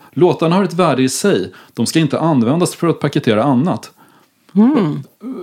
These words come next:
Speaker 1: Vad fick dig att ompröva den
Speaker 2: <laughs>
Speaker 1: åsikten? Du kanske bara var trött på att bli galjonsk figur för massa saker som du inte hade valt själv. Jag vet inte hur.
Speaker 2: Eh, jag tror, jag tror att jag, att jag menar lite det där med texter och så,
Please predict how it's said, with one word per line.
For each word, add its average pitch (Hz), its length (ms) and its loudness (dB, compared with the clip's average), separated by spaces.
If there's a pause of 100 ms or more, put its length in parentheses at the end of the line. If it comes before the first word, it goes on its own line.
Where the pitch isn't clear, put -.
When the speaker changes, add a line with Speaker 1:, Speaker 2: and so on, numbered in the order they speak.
(140)
Speaker 1:
Vad 180 180 0
fick - 160 2
dig 165 100 4
att 165 120 0
ompröva 180 460 2
den 156 360 2
Speaker 2:
<laughs> - 20 4
Speaker 1:
åsikten? 202 500 4 (1700)
Du 139 80 0
kanske 147 180 2
bara 160 120 4
var 147 80 4
trött - 420 0
på 143 80 4
att 120 100 -2
bli 135 120 4
galjonsk 131 600 0
figur 151 280 4
för 147 80 -8
massa 139 180 -2
saker 110 240 0
som 107 100 2
du 120 80 4
inte 107 340 0 (340)
hade 113 120 2
valt 120 240 2
själv. 104 300 0
Jag 113 60 -4
vet 127 120 -4
inte 107 160 -4
hur. 104 220 -4 (880)
Speaker 2:
Eh, 190 100 4
jag 185 280 2
tror, - 280 2
jag 214 180 2
tror 254 760 2
att - 160 -2
jag, 180 120 4 (260)
att 175 200 0
jag 170 80 0
menar 156 340 2
lite 147 320 -6
det - 60 -2
där 147 180 2
med 147 200 -2
texter - 600 -2
och 185 80 4
så, - 280 0